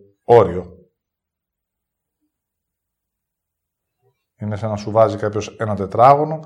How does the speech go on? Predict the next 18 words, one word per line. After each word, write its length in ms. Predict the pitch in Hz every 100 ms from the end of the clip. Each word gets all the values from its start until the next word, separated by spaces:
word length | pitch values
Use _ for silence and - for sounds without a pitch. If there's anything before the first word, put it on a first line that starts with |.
| - _ _
και 120 | 110
να 100 | 110
σου 180 | - 107
πει, 120 | 120
«Θα 160 | -
μείνεις 260 | 113 139 117
σε 80 | 101
αυτό 160 | 101
το 180 | 98 95
τετράγωνο 560 | 92 120 123 131 135 135 - _ _
και 180 | - 113
εσύ 420 | 107 - 120 120 - _ -
έχεις 340 | 131 127 110
να 120 | 101
κάνεις 460 | 101 113 110 107 -
αυτά 200 | 92 113
τα 120 | 107
πράγματα». 520 | - 87 78 78 -